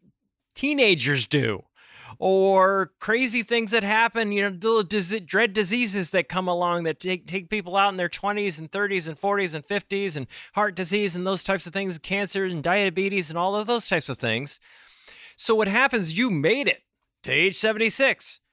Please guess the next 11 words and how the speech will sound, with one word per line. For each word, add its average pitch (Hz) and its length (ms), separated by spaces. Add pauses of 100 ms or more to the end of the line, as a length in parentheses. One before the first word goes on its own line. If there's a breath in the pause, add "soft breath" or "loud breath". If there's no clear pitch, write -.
(300)
Therefore, 226 600
you've 185 720
sidestepped 214 800
a 165 100
lot 165 280
of 170 140
those 170 260
time 254 320
bombs 143 520 (680 soft breath)
from 170 400
zero 160 520